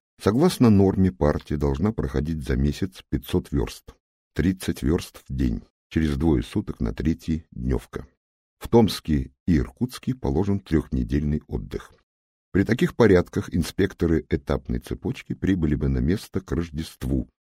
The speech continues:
со сбитыми в кровь ногами. Посему пример поляков, едущих на каторгу с комфортом,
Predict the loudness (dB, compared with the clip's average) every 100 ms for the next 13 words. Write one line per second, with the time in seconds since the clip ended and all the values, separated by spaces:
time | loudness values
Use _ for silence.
0 | _ _ -2 -2 0 -2 0 0 -2 -2
1 | -4 -2 -2 -4 -4 -8 -12 -20 _ _
2 | _ _ _ _ 2 4 6 4 6 6
3 | 6 4 4 4 2 -4 -2 -2 -2 -6
4 | -4 -4 -2 -2 -4 -6 -8 -4 -4 -4
5 | -8 -6 -8